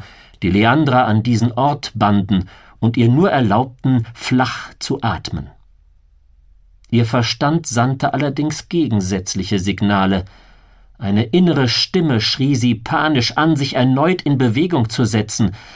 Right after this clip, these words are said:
bevor eine dieser Bestien sie aufspürte oder gar der Drache zurückkehrte.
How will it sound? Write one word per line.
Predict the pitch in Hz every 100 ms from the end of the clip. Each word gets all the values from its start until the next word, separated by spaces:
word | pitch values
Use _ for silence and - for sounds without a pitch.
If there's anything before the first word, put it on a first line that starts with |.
| -
bevor | 135 117 180 135
eine | 147 151 120
dieser | 131 135
Bestien | 98 151 151 - 160 123 -
sie | - 139 147
aufspürte | 214 - - - 104 78 76 82 - _ _ _ _ -
oder | 95 87
gar | 85 95 90
der | 85 85
Drache | 117 123 156 - 90
zurückkehrte. | - - 185 147 - - 67 - -